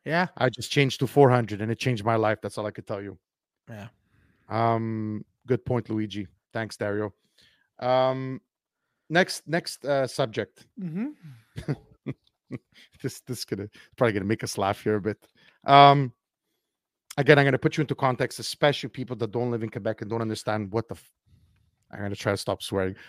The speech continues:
Speaker 2: what the hell is going <laughs> on in, in Quebec, okay? Um, uh, Pierre Trudeau, our, our prime minister, repeats, uh, claims that the feds may intervene in a legal challenge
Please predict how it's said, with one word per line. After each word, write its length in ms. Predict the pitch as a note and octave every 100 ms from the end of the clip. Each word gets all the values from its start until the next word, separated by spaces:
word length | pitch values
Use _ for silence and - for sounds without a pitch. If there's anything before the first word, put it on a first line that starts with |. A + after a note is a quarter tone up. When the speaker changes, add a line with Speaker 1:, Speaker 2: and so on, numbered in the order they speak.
| -
Speaker 2:
what 100 | -
the 80 | A#2+
hell 160 | A2 B2
is 100 | A#2
going 260 | B2 A#2 -
<laughs> 60 | C#3+
on 140 | C3 - C3+ - _ - - -
in, 200 | C3+ A#2+ -
in 140 | B2
Quebec, 420 | - G#2 G#2 -
okay? 260 | - A2 A#2 - _ _ -
Um, 680 | A#2+ B2 B2 B2 A#2+ A#2+ A#2 _ _ _ _ _ _ _ _ _ _ _ _ _ _ _ _ _ _ _ _ _ - _ _ _ _ _ _ _ _ _ _
uh, 200 | A#2+ A2+
Pierre 180 | G#2+ F#3+
Trudeau, 500 | F#3 F#3 D#3+ D#3 F#3 -
our, 360 | A#2+ A#2+ A#2+ -
our 340 | A2 A2 G#2+
prime 220 | - C#3
minister, 440 | C3 B2 C3+ C3 -
repeats, 720 | A#2 A2+ - D#3+ D#3+ - -
uh, 60 | A#2+
claims 380 | - C#3+ C#3+ A#2+
that 180 | B2 -
the 80 | -
feds 400 | - D3+ B2 A#2
may 160 | B2+
intervene 800 | B2 D3 - D#3 A#2+ B2 C3 C3+ -
in 120 | A#2+
a 60 | A2
legal 360 | A2 C#3 D#3+
challenge 600 | - - A#2 A#2 B2+ -